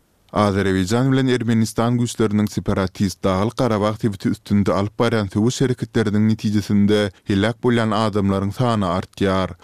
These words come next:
Bu aralykda taraplaryň ikisi de Amerikanyň araçylygynda gazanylan ýarasyň synmagynda birek biregi günäkärleýär. Azerbaýjanyň we Ermenistanyň daşary işler ministrleriniň ýigirmi dokuzynjy oktýabrda Jenewada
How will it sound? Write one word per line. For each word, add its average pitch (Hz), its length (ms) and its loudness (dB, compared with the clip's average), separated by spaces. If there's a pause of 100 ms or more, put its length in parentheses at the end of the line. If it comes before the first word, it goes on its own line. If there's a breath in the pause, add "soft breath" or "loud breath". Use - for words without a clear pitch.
(120)
Bu 135 120 2
aralykda 113 560 -2
taraplaryň 98 560 -2
ikisi - 300 -2
de 92 220 0 (140)
Amerikanyň 117 600 0
araçylygynda 104 720 0
gazanylan 104 580 0
ýarasyň 104 560 -2
synmagynda 104 720 0 (180)
birek 104 420 0
biregi 120 400 2
günäkärleýär. 95 920 0 (240)
Azerbaýjanyň 101 960 0
we 101 200 2
Ermenistanyň 95 600 0
daşary 120 300 0
işler 120 240 -2
ministrleriniň 104 800 0
ýigirmi 104 240 2
dokuzynjy 101 500 -2
oktýabrda 104 680 0
Jenewada 98 800 0